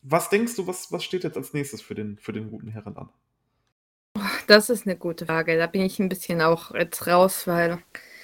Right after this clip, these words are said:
Speaker 2: wer könnte da als nächstes kommen? Ähm, das wird sich wahrscheinlich jetzt vierten und fünften vielleicht schon so ein bisschen zeigen.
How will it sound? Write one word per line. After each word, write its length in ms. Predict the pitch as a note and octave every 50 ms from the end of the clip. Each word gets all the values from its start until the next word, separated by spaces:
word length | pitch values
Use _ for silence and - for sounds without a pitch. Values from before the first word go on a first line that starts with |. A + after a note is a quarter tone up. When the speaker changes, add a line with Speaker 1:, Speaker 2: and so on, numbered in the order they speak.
| - - - - _ _ _ _ _ _
Speaker 2:
wer 160 | - F#3+ G#3
könnte 300 | G#3 - B3 A#3 A3 A#3
da 100 | G#3 G#3
als 140 | F#3+ F#3+ -
nächstes 380 | G#3 G3 F#3+ - - G3 F#3+ -
kommen? 400 | F#3+ F#3 F#3 F3 E3+ F3 - -
Ähm, 600 | - F3 F3 E3+ E3 E3 E3 E3 E3 E3 D#3 D#3+ - _ _ _ _ _ _ _ _ _ _ _ _ _ _ _ _ _ _ _ _ _ _ _ _ _ _ _ _ -
das 220 | G#3 G3 - -
wird 160 | A3 A#3 A#3
sich 160 | - C4 -
wahrscheinlich 500 | A#3+ A3 G#3+ - A3 G3+ A3 A#3 A#3 A3+
jetzt 180 | - A#3 A3+ -
vierten 280 | A#3 A3+ A#3 - - A#3
und 180 | A3+ A3 A3
fünften 440 | - B3+ C4 C4 - - - A#3 A3
vielleicht 360 | - G#3+ G3 F#3+ F#3+ F#3+ -
schon 200 | - G3+ G3 G3
so 100 | - F#3
ein 100 | F#3 F#3
bisschen 360 | F3+ F#3+ F#3+ - F#3 F3+ F3+
zeigen. 500 | - - F3+ F3 F3 F#3 G#3+ A3 B3+ B3+